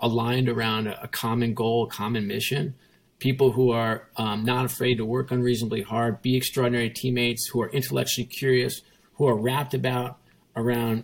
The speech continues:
innovation and, and creating and doing things that have never been done before, that they're okay with failure because they know they're gonna,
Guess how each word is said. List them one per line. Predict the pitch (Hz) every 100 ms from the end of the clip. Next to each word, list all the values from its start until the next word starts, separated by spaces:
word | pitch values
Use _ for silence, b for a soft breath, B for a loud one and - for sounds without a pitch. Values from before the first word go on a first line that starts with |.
| -
innovation | 135 135 117 120 131 135 127
and, | 104 -
and | 107 107 104
creating | - 120 131 139 135
and | 110 101
doing | 127 127
things | 127 127 123
that | 113
have | 110
never | 123 123
been | 123 113
done | 120 127
before, | 120 131 131
that | 120 -
they're | -
okay | 131 131 - 120
with | 131 110
failure | - 117 120 127
because | 120 104
they | 113
know | 117 120
they're | 113
gonna, | 117 101